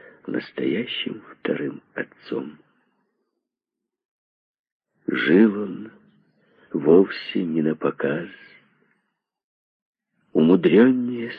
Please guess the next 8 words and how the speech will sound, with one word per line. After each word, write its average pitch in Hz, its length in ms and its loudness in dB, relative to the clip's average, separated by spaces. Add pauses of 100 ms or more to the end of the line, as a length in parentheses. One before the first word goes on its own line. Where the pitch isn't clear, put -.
старца - 720 -4
был. - 440 -10 (1500)
Беспокоился 120 1400 2 (120)
он 104 240 4
о 95 80 2
нас, 92 300 -4 (1600)
об - 180 0
оставшихся - 1300 -4